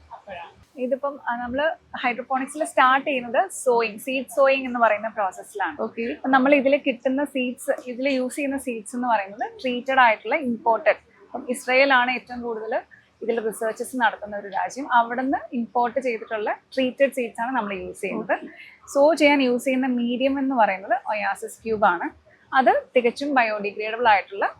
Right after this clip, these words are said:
Speaker 1: ഒരു മീഡിയം ആണ്. നമുക്ക് എന്തെങ്കിലും ഒരു മീഡിയം വേണം ഒരു പ്ലാന്റിന് ഇരിക്കാനായിട്ട് അല്ലെങ്കിൽ
Speaker 2: ഓക്കെ.
Speaker 1: എക്സിസ്റ്റ് ചെയ്യാനായിട്ട്. അപ്പം അതിന് വേണ്ടി യൂസ് ചെയ്യുന്ന ഒരു just ഒരു മീഡിയം ആണ്.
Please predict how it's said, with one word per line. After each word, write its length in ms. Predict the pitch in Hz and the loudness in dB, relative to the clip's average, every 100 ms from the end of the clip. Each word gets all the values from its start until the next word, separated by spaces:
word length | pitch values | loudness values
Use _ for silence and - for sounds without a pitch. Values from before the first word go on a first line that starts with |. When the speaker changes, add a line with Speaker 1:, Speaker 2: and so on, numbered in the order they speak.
| - | -14
Speaker 1:
ഒരു 120 | 233 240 | -8 -6
മീഡിയം 400 | 233 202 196 165 | -4 -4 -6 -6
ആണ്. 100 | 156 _ _ 254 | -8 _ _ -10
നമുക്ക് 200 | 262 277 | -6 2
എന്തെങ്കിലും 560 | 349 262 262 294 339 359 | 2 2 2 2 2 2
ഒരു 80 | 349 | 2
മീഡിയം 360 | 277 240 262 | 0 0 -2
വേണം 260 | 233 214 269 - | -2 -4 -6 -6
ഒരു 100 | 233 | -8
പ്ലാന്റിന് 720 | 233 208 208 208 247 - - | -2 0 0 -2 -6 -6 -8
ഇരിക്കാനായിട്ട് 540 | 208 - 202 160 143 _ - | -8 -2 -2 -2 -6 _ -10
അല്ലെങ്കിൽ 260 | 208 196 | -6 -4
Speaker 2:
ഓക്കെ. 240 | - - - _ _ - - - - 233 | -4 -6 -20 _ _ -16 -12 -12 -10 -10
Speaker 1:
എക്സിസ്റ്റ് 340 | 226 240 - | -10 -14 -8
ചെയ്യാനായിട്ട്. 340 | 208 160 - | -4 -4 -6
അപ്പം 180 | - 190 - | -8 -4 2
അതിന് 240 | 233 277 | 4 6
വേണ്ടി 340 | 311 262 262 277 | 4 2 0 0
യൂസ് 240 | 240 240 | -2 -2
ചെയ്യുന്ന 220 | 254 233 | -6 -6
ഒരു 60 | 277 | -4
just 300 | 269 240 247 | -6 -4 -6
ഒരു 60 | |
മീഡിയം 400 | 247 220 214 233 | -4 -4 -4 0
ആണ്. 180 | 190 240 | 0 -2